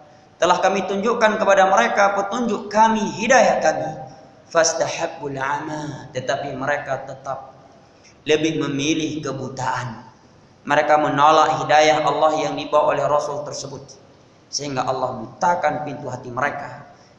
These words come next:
Sehingga Allah, Allah gelapkan pandangan yang dapat mengajak mereka, mengantar mereka kepada jalan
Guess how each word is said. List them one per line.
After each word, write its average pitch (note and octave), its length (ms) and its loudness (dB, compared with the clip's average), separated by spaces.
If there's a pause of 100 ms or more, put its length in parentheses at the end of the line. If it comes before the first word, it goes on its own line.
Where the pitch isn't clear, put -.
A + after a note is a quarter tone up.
Sehingga B2+ 400 -6
Allah, B2+ 640 -4 (320)
Allah C3 200 2 (120)
gelapkan C3 480 0
pandangan B2 880 -2 (160)
yang B2+ 480 -2 (640)
dapat C3 720 2
mengajak B2+ 640 -4
mereka, D3+ 460 -2 (680)
mengantar D3+ 540 0
mereka E3 400 0 (480)
kepada C3 540 -2
jalan C3+ 340 2